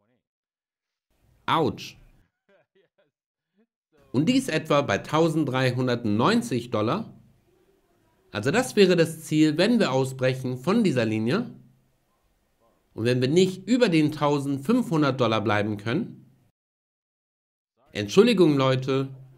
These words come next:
aber hoffentlich wird das nicht eintreffen. Wir müssen einfach abwarten. Aber wenn ihr das traden wollt, weiter nach unten. Ich würde warten, bis wir hier durchbrechen, bevor wir irgendeinen Trade öffnen,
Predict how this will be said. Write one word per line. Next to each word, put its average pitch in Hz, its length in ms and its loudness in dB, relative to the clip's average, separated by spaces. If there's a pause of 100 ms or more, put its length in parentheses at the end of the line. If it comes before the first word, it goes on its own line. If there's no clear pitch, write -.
(440)
aber 113 260 -2
hoffentlich 156 580 0
wird 247 160 0
das 208 200 -4
nicht 143 220 -2
eintreffen. 127 720 -4 (260)
Wir 247 140 2
müssen 208 260 0
einfach 143 360 -2
abwarten. 127 760 -4 (500)
Aber 110 220 -4
wenn 214 140 2
ihr 254 80 0
das 170 260 -2
traden 147 400 -2
wollt, 135 320 -2
weiter 196 300 0
nach 135 180 -2
unten. 127 720 -6 (1200)
Ich 233 260 0
würde 156 240 6
warten, 120 540 0 (480)
bis 135 220 -4
wir 127 80 0
hier 208 220 0
durchbrechen, 143 800 -2
bevor 196 380 -2
wir 180 120 -2
irgendeinen 196 420 0
Trade 131 320 -2
öffnen, 120 480 -4